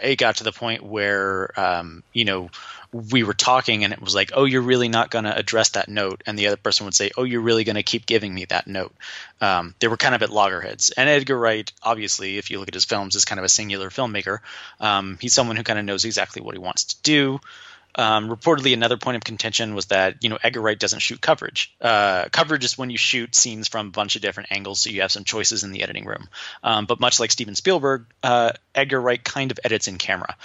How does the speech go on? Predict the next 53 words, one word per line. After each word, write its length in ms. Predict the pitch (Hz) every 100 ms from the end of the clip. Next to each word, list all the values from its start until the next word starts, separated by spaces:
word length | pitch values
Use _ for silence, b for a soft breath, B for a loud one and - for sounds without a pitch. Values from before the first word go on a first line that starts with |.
| B B
and 180 | - 110
that 260 | 107 101 104
his 160 | - 113
shots 420 | - 107 107 -
are 60 | 107
kind 180 | 123
of 80 | 113
all 140 | - 110
mapped 280 | 104 98
out 160 | 104 -
beforehand, 480 | - 127 123 147 147
so 80 | 131
he 80 | 110
knows 160 | 113
exactly 480 | 107 95 113 113 117
what 320 | 101 101 110
shot 260 | - 101 -
he 120 | -
wants 360 | 98 98 92 -
when 220 | 95 92
and 160 | 82 85
where. 320 | - 50 - B B B B -
Uh, 500 | 104 101 98 92 92 -
and 140 | 120 131
Marvel 260 | 143 127
likes 240 | 117 127 -
a 60 |
lot 100 | 95
of 80 | -
coverage 340 | 92 98 113
because 200 | - 104
they 80 | 104
like 220 | 98 90
to 80 | -
change 280 | - 95 95
things 240 | 104 101
in 80 | 113
the 160 | 113 135
edit 200 | 131 -
room, 280 | 95 90 87 _
um, 380 | 110 107 101 98
and 80 | 104
they 60 | 104
like 180 | 92 -
to 60 |
change 320 | - 95 104
things 360 | - 113 110 110
in 200 | 110 110
post-production 540 | 127 139 107 95 -
when 60 | 98
they 60 | 98
do 140 | 110
reshoots. 440 | 147 156 113 -